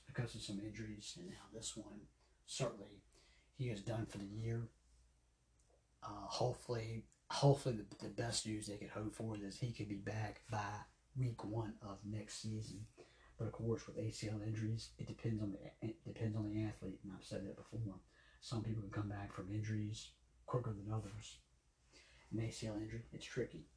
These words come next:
I mean, uh, what was it, Chris Godwin, he had an A C L injury. He, he was back week one, but he had to step out. He had, he had to miss a game, but he came back, and Godwin is playing, is right now maybe the most consistent receiver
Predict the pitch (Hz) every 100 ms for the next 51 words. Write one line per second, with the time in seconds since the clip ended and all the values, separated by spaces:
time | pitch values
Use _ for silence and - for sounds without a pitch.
0 | - - - - - - - - - -
1 | - - - - - 107 107 107 101 107
2 | 104 104 98 95 - 107 - 98 104 110
3 | 101 117 107 101 110 - 107 104 107 107
4 | 101 107 - 113 117 117 117 - 101 104
5 | - 113 - 98 113 110 107 - - -
6 | 127 110 107 107 - 113 107 110 113 110
7 | - - - - - 117 107 - 107 92
8 | 95 110 113 - - 107 110 113 113 110
9 | - - - - - - - - - 107
10 | - 113 107 95 104 107 110 - - -
11 | 101 104 110 110 95 95 117 107 101 101
12 | - - - - - - 101 95 - -
13 | - 104 104 113 95 104 113 110 98 104
14 | 107 - - - 131 - 101 147 - 117
15 | 107